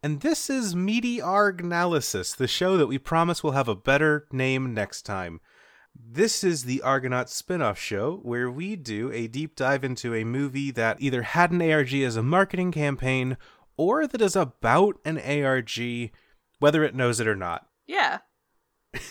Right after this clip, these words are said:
Speaker 1: That, that, that's it. That's us. Um, this week, I am here to tell my good friend Marn about the wildest A R G that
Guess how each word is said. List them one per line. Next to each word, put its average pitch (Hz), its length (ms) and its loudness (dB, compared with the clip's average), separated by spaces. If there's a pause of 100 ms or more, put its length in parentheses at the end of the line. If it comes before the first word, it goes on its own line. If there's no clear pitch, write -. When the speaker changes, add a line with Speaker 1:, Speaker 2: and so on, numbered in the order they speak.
(360)
Speaker 1:
That, 180 360 2
that, 190 220 0
that's 220 220 4
it. 226 160 2
That's 185 240 0
us. 117 240 2 (480)
Um, 135 440 -2 (440)
this 180 420 -2
week, 123 640 -6 (560)
I 214 180 2
am 180 180 2
here 127 300 -2
to 117 100 -4
tell 147 420 4
my 131 180 0
good 139 220 0
friend 120 340 -2
Marn 104 420 0 (360)
about 120 440 2
the 117 100 0
wildest 139 640 4
A 120 120 2
R 113 120 2
G 110 260 -4
that 104 140 -4